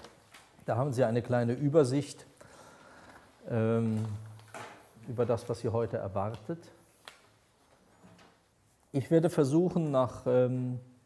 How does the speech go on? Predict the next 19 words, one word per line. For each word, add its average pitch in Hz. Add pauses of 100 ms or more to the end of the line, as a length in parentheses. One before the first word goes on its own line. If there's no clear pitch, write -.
(800)
der 127
Punkt 165
eins 156
wird 175
ein 139
wenig 147
ausführlicher 151
ausfallen. 131
Ich -
wollte 127
das 110
aber 107
jetzt 107
nicht 127
in 123
allen 117
Unterpunkten 127
nochmal 101
aufzählen. 127